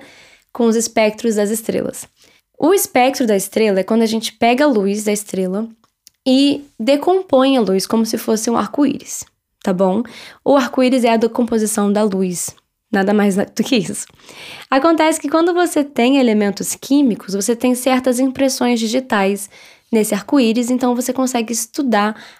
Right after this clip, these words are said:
a química dessas estrelas que estão muito, muito longe da gente. Então, o espectro é fundamental pra gente conseguir entender qual que é a composição química, tá? E esse telescópio foi também fundamental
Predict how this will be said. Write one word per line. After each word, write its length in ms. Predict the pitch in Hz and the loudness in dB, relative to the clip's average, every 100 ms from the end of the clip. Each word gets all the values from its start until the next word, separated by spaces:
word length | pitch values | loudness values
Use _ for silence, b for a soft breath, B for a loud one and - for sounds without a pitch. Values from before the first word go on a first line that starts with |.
| _ | _
a 100 | 220 | -10
química 560 | - - 359 427 392 285 | -6 0 2 2 0 2
dessas 360 | 247 240 226 | 2 2 -2
estrelas 580 | 226 - 208 190 196 190 | -6 -2 0 0 -2 -4
que 80 | 220 | -6
estão 260 | - 208 | -2 0
muito, 320 | 196 214 240 226 | 2 2 2 2
muito 260 | 208 208 | 2 0
longe 240 | 185 180 185 | -2 -2 -2
da 80 | |
gente. 320 | 196 - - - b b b b - | -4 -6 -10 -20 b b b b -2
Então, 260 | 302 370 | 2 2
o 40 | 392 | 2
espectro 520 | 339 - 294 285 220 - | 0 0 0 0 -2 0
é 160 | - 226 | 0 -2
fundamental 800 | - - 302 349 349 381 220 214 | -4 -2 2 2 2 0 0 0
pra 140 | 240 226 | 0 0
gente 240 | 233 240 | 0 -2
conseguir 800 | 254 269 262 302 226 269 233 B B B B B _ | -2 -2 -2 -2 0 2 0 B B B B B _
entender 400 | 254 247 233 226 | 0 2 2 2
qual 140 | 233 | 0
que 60 | 247 | -4
é 20 | |
a 40 | 247 | -4
composição 600 | 233 220 214 208 208 214 | -4 -4 -6 -4 -6 -6
química, 440 | 196 185 - - - _ | -8 -8 -8 -12 -14 _
tá? 240 | - 202 269 B B B B B - | -6 -4 -6 B B B B B -2
E 380 | 349 294 320 349 B B B - | 2 2 0 -4 B B B 0
esse 240 | 269 240 | 0 2
telescópio 560 | 240 233 226 226 208 220 | 0 0 0 -2 -2 -2
foi 160 | 226 | -2
também 340 | 220 220 196 196 | -2 0 0 -2
fundamental 760 | - 233 233 254 254 185 202 | -2 0 2 0 0 -2 -2